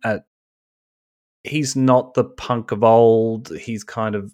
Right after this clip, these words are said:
yeah, it's, it's like I said last week, it's like the old man Logan storyline for anyone that's familiar with that comic, where he's come out of retirement. I did notice a couple of times he's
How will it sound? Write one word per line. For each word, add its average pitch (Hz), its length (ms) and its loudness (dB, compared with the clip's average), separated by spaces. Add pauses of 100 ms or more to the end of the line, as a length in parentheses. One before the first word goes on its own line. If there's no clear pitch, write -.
yeah, 208 280 -6
it's, 131 280 -8
it's 147 220 0
like 151 160 6
I 123 60 4
said 110 180 0
last 107 200 4
week, 104 120 4
it's 101 80 -6
like 110 140 2
the 113 100 2
old 107 300 2
man 101 200 -2
Logan 98 640 -4 (500)
storyline 98 680 2
for - 80 -2
anyone 95 300 0
that's 87 80 -8
familiar 98 440 0
with 90 120 -6
that 95 180 -2
comic, 95 440 -8
where 98 320 -4 (640)
he's 113 240 -8
come 127 260 0
out 120 200 4
of 104 100 -4
retirement. 101 760 0 (480)
I 151 60 0
did 269 300 0
notice 156 500 4 (300)
a 110 100 -6
couple 139 320 -2
of 117 80 0
times 117 500 -4
he's 110 300 -10